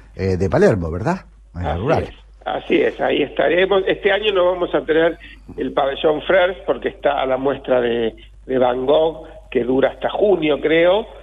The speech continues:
Speaker 1: Ajá.
Speaker 2: eh, que era, bueno, nos quedamos sin una de las salas más grandes, porque esa era con capacidad para mil personas, pero bueno,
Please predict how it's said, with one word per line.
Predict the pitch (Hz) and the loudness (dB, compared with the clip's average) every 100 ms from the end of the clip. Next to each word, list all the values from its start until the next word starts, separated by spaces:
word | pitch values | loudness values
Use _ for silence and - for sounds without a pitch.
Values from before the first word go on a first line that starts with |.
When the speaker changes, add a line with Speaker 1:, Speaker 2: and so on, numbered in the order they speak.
| - | -16
Speaker 1:
Ajá. | 85 120 | -8 -4
Speaker 2:
eh, | 123 95 107 123 | -4 -4 -6 -8
que | - 120 | -4 0
era, | 131 131 135 - | 2 2 -2 -2
bueno, | 131 123 | -2 0
nos | 120 - | -2 0
quedamos | 151 165 170 170 | 0 2 0 -2
sin | 156 | 0
una | 160 160 | 2 4
de | |
las | 143 - | 2 0
salas | 151 151 135 | 0 0 -2
más | 127 | -2
grandes, | 143 160 127 120 | 0 0 -2 -6
porque | 123 139 | -4 -2
esa | 135 143 | 0 0
era | 139 139 | 0 0
con | 123 123 | -2 -2
capacidad | 131 127 - 131 | -2 -2 -2 -2
para | 135 131 | 0 0
mil | 139 135 | 0 -2
personas, | 143 139 139 143 147 | -2 -2 0 0 0
pero | 139 131 | -2 0
bueno, | 131 | 0